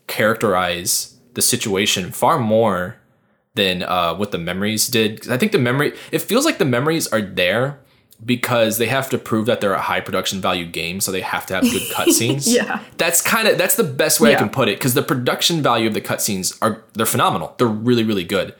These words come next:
Speaker 1: They, it's clear that after working on Skyward Sword, they really mastered a great sense of just musical direction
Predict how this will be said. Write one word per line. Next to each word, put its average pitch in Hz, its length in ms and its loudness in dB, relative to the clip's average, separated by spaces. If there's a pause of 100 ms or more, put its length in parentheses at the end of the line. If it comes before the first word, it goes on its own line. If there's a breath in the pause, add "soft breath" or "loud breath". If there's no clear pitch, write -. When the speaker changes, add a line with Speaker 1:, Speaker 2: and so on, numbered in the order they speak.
(200 soft breath)
Speaker 1:
They, 107 300 2
it's 110 180 0
clear 127 260 4
that 113 180 0
after 113 300 -2
working 113 300 0
on 98 100 -2
Skyward 101 380 0
Sword, 92 240 -2
they 98 120 0
really 123 220 0
mastered 92 640 -2 (400 loud breath)
a 104 80 -8
great 104 320 0
sense 101 280 0
of 92 200 -8
just - 300 -2
musical 104 460 -2
direction 95 640 -2